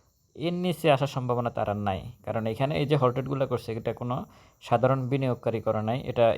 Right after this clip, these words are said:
স্মার্ট মানি যাদের আছে, তারাই মূলত এই হল্টেডগুলো করছে। তো so সেদিক বিবেচনা করে, আহ, ইফা মোটরস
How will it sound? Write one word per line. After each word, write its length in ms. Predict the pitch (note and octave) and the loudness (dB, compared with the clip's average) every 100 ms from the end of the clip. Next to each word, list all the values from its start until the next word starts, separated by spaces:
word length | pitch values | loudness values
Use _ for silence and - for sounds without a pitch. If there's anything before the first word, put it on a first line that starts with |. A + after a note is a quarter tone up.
| A#2+ | 0
স্মার্ট 240 | - C3 | -4 -2
মানি 180 | C3 B2+ | 0 0
যাদের 320 | A#2+ A2 A#2 | 2 2 0
আছে, 160 | A#2+ C#3 | -2 -2
তারাই 240 | A#2 B2 | 2 2
মূলত 280 | C#3+ C#3+ C3 | 2 -2 -2
এই 60 | C3+ | -2
হল্টেডগুলো 500 | A2+ A2 A2 A2 G#2 | -2 -4 -6 -6 -4
করছে। 320 | G#2+ - E2+ - - _ - | -4 -6 -10 -12 -20 _ -4
তো 180 | D3+ D3+ - | 0 0 4
so 140 | D3+ | 2
সেদিক 420 | D#3+ D3 C#3 D#3+ | 4 0 0 0
বিবেচনা 380 | E3+ E3+ D#3+ C#3+ | 0 -2 0 0
করে, 300 | C3+ B2 D#3+ D4+ _ _ _ _ _ _ | 2 2 2 -2 _ _ _ _ _ _
আহ, 360 | - A1 F2+ D#2+ - - | -10 -4 -4 -4 -8 -8
ইফা 180 | C#3 C3+ | 0 2
মোটরস 520 | B2+ A#2+ C#3+ - - | 4 2 0 -2 -12